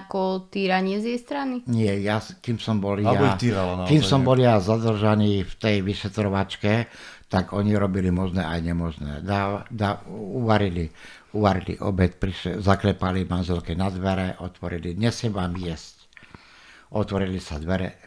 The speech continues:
Speaker 2: vylila na zem: "Žerte ako svine." Takže jediná, kto nám pomáhala, bolo šťastie, že tam bol ba-, balkón,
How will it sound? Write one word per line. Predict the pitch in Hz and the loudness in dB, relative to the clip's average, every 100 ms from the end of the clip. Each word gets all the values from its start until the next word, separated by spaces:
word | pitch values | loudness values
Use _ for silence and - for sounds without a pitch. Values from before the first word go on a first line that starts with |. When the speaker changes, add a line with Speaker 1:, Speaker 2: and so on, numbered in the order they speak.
| 85 | -4
Speaker 2:
vylila | 82 82 78 | -4 -2 -4
na | 76 80 | -6 -8
zem: | 73 71 - | -8 -12 -8
"Žerte | 92 110 107 90 | 2 2 2 -4
ako | 82 | -2
svine." | 87 - 82 80 65 - _ _ _ _ _ _ _ _ _ _ _ _ _ - | -8 -8 -10 -8 -12 -16 _ _ _ _ _ _ _ _ _ _ _ _ _ -6
Takže | 90 85 | -2 0
jediná, | 95 101 98 98 95 | 0 -2 -2 -2 -2
kto | 92 98 | -4 -2
nám | 92 90 85 | 0 -2 -4
pomáhala, | 90 92 87 95 95 90 92 - - - - _ - | -4 -2 -2 -2 -2 -4 -6 -14 -20 -20 -20 _ -10
bolo | 92 87 87 | -4 -2 -2
šťastie, | - 90 - 82 | -4 -4 -4 -6
že | 82 | -4
tam | 87 87 | -4 -2
bol | 85 78 | -4 -6
ba-, | - 80 | -6 -6
balkón, | 85 82 82 - 82 92 | -4 -4 -4 -4 -2 -2